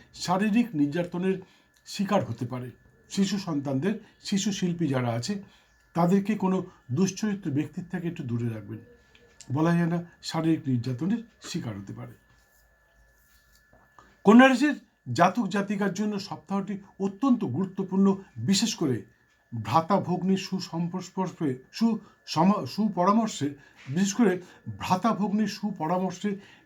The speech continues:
নানাভাবে ভাগ্যোদয় সহ আর্থিক উন্নতির সম্ভাবনা, সেই সঙ্গে নতুন কর্মসংস্থান বা পদোন্নতির সম্ভাবনাও প্রবল। প্রমোটার বা রিয়েল এস্টেটের ব্যবসায়ী, আইনজ্ঞ, শেয়ারের ব্রোকার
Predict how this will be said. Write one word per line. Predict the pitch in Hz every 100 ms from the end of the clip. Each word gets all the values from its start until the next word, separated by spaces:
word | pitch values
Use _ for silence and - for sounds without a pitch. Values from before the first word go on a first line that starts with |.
| 117
নানাভাবে | 123 170 190 190 190
ভাগ্যোদয় | 123 147 151 180 170 180 180 -
সহ | - 190 175 120 - -
আর্থিক | 156 165 - 196 156
উন্নতির | 156 160 160 -
সম্ভাবনা, | 123 117 131 170 240 - -
সেই | - 240 240
সঙ্গে | 208 147 110 - _ _
নতুন | 131 190 190 226 196
কর্মসংস্থান | 170 180 180 185 185 - 190 170
বা | 147 147 - _
পদোন্নতির | 135 147 185 185 - 170 -
সম্ভাবনাও | 123 123 131 170 208
প্রবল। | - 113 120 117 - _ _ _ _ _ _ _
প্রমোটার | 208 220 226 240 254 - -
বা | 135 143 123 _
রিয়েল | 120 139 220 226
এস্টেটের | - 185 185 131
ব্যবসায়ী, | 147 160 - 151 104 _ _ _ _
আইনজ্ঞ, | 135 160 175 180 156 190 190 - -
শেয়ারের | - 180 175 175 135
ব্রোকার | 139 160 196